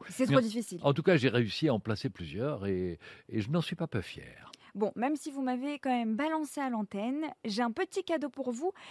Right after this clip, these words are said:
Speaker 1: C'est une toute nouvelle montre
Speaker 2: Je,
Speaker 1: R T L.
Speaker 2: je le crois pas.
Speaker 1: Si.
Speaker 2: C'est le, mais, euh, alors,
Speaker 1: Vous allez l'ouvrir.
Speaker 2: non, mais faites attention tout de même
Speaker 1: <laughs>
Speaker 2: au cadeau que vous faites, chère Rachel, parce que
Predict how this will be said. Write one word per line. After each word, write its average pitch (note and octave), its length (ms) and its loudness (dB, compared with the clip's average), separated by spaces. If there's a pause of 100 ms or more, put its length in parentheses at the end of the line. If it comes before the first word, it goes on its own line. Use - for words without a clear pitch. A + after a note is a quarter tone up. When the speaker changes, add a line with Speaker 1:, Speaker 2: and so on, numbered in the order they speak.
(200)
Speaker 1:
C'est - 160 2
une C4+ 140 6 (120)
toute - 400 2 (140)
nouvelle A#3 640 0 (220)
montre E4 640 2
Speaker 2:
Je, - 100 -4
Speaker 1:
R - 160 -6
T G3 200 -8
L. E3 280 -6
Speaker 2:
je A2 160 4
le E3+ 160 8
crois - 280 0
pas. G#2 360 0 (100)
Speaker 1:
Si. - 320 -6 (220)
Speaker 2:
C'est - 300 4
le, C3 120 -2
mais, D3 260 4
euh, A#2 300 2
alors, C#3+ 200 4
Speaker 1:
Vous C4 40 6
allez D#4 120 4
l'ouvrir. A3 500 -2
Speaker 2:
non, D#3+ 140 6
mais B2 140 6
faites D3+ 360 2
attention C#3+ 640 4
tout A#2+ 160 -2
de G#2+ 80 0
même A2+ 320 4 (100)
Speaker 1:
<laughs> - 220 -4
Speaker 2:
au B2 120 2
cadeau C#3+ 320 6
que A2 100 0
vous F#2+ 100 -4
faites, A2+ 440 -6
chère G2 280 -4
Rachel, D3 420 -2 (460)
parce - 200 -2
que G3 300 8